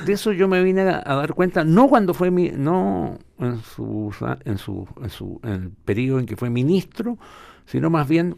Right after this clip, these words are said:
una vez que dejó de ser ministro y volvió a reaparecer en, a partir de un momento,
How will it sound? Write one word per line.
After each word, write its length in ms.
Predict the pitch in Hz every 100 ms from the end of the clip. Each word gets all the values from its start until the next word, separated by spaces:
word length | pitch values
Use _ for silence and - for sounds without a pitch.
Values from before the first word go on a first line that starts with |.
| -
una 160 | - 147
vez 100 | 151
que 120 | 151 143
dejó 360 | 120 - 233
de 60 | 240
ser 140 | -
ministro 480 | 190 175 190 - -
y 100 | 208
volvió 440 | 151 131 131 143 185
a 40 |
reaparecer 680 | 185 143 110 101 101 196 120
en, 440 | 107 113 - 107 -
a 80 |
partir 280 | 113 107 120
de 60 | 117
un 60 | 123
momento, 540 | 123 131 143 190 202